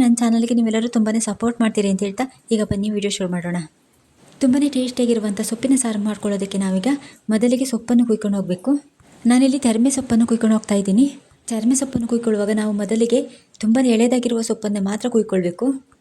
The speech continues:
ತುಂಬಾನೇ ಬೆಳೆದಿರುವಂಥ ಸೊಪ್ಪನ್ನು ಕುಯ್ಕೊಳ್ಬಾರ್ದು. ಎಳೆದಾಗಿರುವ ಸೊಪ್ಪಿನಿಂದ ನಾವು ಪಲ್ಯ ಅಥವಾ ಸಾಂಬಾರು ಯಾವುದು ಬೇಕಿದ್ರೂ ಮಾಡ್ಕೊಳ್ಬೋದು,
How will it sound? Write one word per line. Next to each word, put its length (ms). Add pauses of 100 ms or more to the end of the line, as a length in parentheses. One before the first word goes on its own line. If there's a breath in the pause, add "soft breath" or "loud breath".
(260)
ತುಂಬಾನೇ 340
ಬೆಳೆದಿರುವಂಥ 560
ಸೊಪ್ಪನ್ನು 340
ಕುಯ್ಕೊಳ್ಬಾರ್ದು. 560 (840)
ಎಳೆದಾಗಿರುವ 560
ಸೊಪ್ಪಿನಿಂದ 460
ನಾವು 140 (100)
ಪಲ್ಯ 340
ಅಥವಾ 280
ಸಾಂಬಾರು 340
ಯಾವುದು 340
ಬೇಕಿದ್ರೂ 320
ಮಾಡ್ಕೊಳ್ಬೋದು, 480